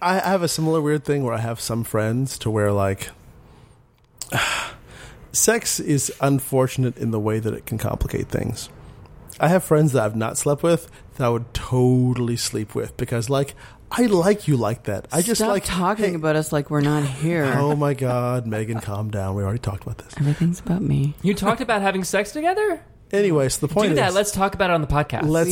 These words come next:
Speaker 2: We didn't.
Speaker 1: definitely
Speaker 3: Oh.
Speaker 1: not do that, and we've not had that conversation
Speaker 2: No.
Speaker 1: along
Speaker 3: Oh,
Speaker 1: those
Speaker 3: okay.
Speaker 1: lines. But the point of the matter
Speaker 3: Yeah.
Speaker 1: is,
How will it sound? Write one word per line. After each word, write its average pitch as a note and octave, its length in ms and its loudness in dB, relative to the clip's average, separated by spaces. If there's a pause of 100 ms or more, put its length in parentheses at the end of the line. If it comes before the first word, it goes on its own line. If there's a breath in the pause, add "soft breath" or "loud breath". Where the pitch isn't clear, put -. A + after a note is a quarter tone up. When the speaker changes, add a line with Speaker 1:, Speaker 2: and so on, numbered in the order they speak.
Speaker 2:
We F#3+ 60 0
didn't. F3+ 140 0
Speaker 1:
definitely D#3 540 2
Speaker 3:
Oh. C#3+ 60 0
Speaker 1:
not D3+ 300 2
do D3 120 2
that, D3 200 2
and C3 100 0
we've B2 160 0
not B2 140 0
had A#2+ 100 -2
that A#2 100 -4
conversation A2+ 540 -2
Speaker 2:
No. - 40 -6
Speaker 1:
along A2+ 300 0
Speaker 3:
Oh, - 40 -2
Speaker 1:
those A2 180 0
Speaker 3:
okay. A2+ 80 -4
Speaker 1:
lines. G#2 300 -6
But - 120 -12
the C3+ 60 -10
point G#3 220 0
of F#3+ 60 0
the E3+ 60 4
matter C3+ 180 4
Speaker 3:
Yeah. A#2+ 80 4
Speaker 1:
is, A2+ 140 -2